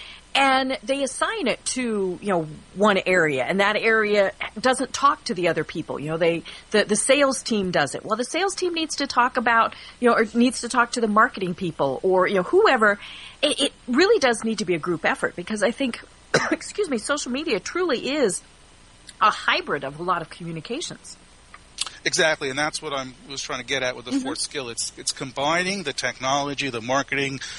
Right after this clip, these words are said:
Speaker 2: the customer service a-, uh, aspect of it into something that's kinda different. And, you know, real-, reality is, is that this is,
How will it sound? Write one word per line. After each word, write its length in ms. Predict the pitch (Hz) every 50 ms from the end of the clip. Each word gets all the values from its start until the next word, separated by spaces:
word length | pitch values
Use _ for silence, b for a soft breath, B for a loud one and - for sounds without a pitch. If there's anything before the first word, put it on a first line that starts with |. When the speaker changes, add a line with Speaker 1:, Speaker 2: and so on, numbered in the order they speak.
| B B B -
Speaker 2:
the 60 | -
customer 520 | - - - 175 - - - 160 139 123
service 800 | 117 - - - - 160 160 165 165 165 170 165 - - - - -
a-, 40 | 143
uh, 520 | 147 151 160 - - 151 143 143 143 - -
aspect 640 | - - 139 156 156 - - - 170 160 151 - -
of 180 | 147 143 135
it 140 | 151 147 - - B B B B B B B B -
into 320 | 175 170 165 - - 151
something 580 | 143 - - 180 190 190 - - 175 175 170 151
that's 400 | 151 143 147 147 - - - -
kinda 320 | - - 156 156 147 143
different. 480 | 127 - 175 196 - - 139 117 113 113 -
And, 420 | 127 127 127 123 123 120 120 120 - - -
you 80 | 156 156
know, 180 | 160 156 143 - - 160 160
real-, 400 | 170 190 202 - 220 247 254 -
reality 440 | 180 185 214 226 254 262 247 190 160
is, 100 | 147 135
is 140 | 147 131 -
that 200 | 147 139 135 - B B B B B B B B
this 200 | - 226 226 -
is, 220 | - 233 180 151